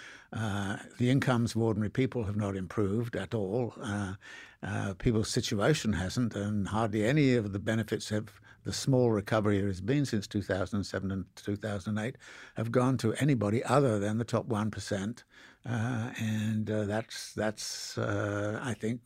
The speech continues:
uh, this, and, and of course, uh, that is the, the, the, that's the bondholders' solution to the economic problem. Uh, and, uh, the last tax cut,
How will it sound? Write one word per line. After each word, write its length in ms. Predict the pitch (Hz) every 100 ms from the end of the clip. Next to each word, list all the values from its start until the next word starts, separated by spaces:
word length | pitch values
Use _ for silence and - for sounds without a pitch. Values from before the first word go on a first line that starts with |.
| _ - - -
uh, 220 | 104 117
this, 160 | 117 110
and, 260 | - 120 127
and 100 | 113
of 80 |
course, 360 | - 120 110 - - - - - _ -
uh, 480 | 120 117 117 113 120
that 320 | 120 113 123 127
is 220 | 123 -
the, 120 | -
the, 480 | 123 120 120 127 -
the, 420 | 123 - 117 113 123
that's 220 | 131 113
the 100 | 131
bondholders' 720 | 101 143 131 127 123 123 120
solution 720 | - 143 127 156 - 104 101 120
to 100 | 117
the 140 | 117
economic 420 | - 127 135 135
problem. 400 | - 165 104 - - _ _ _ - - - -
Uh, 380 | - 113 110 107
and, 460 | 131 117 123 123 117
uh, 340 | 120 107 110 110
the 100 | 127
last 320 | 117 120 -
tax 280 | 139 - -
cut, 360 | 110 104 -